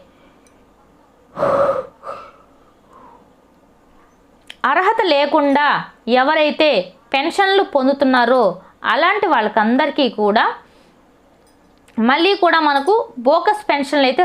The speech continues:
రద్దు చేస్తూనే ఉంది ఏపీ రాష్ట్ర ప్రభుత్వం. So, ఎవరికైతే రద్దు చేశారో, పోయిన నెలలో ఎవరికి రద్దు చేశారో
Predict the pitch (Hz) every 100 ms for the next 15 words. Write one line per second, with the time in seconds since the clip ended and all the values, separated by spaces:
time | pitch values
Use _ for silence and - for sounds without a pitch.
0 | 240 226 233 262 269 247 240 247 247 226
1 | 226 370 403 220 247 269 277 247 208 233
2 | 254 - 240 220 208 285 494 - - -
3 | - - - 403 349 302 294 370 453 427
4 | 415 440 269 285 269 277 294 277 294 285
5 | 403 415 - 294 320 370 339 277 254 254
6 | 359 - 233 240 247 269 254 226 220 226
7 | 196 214 185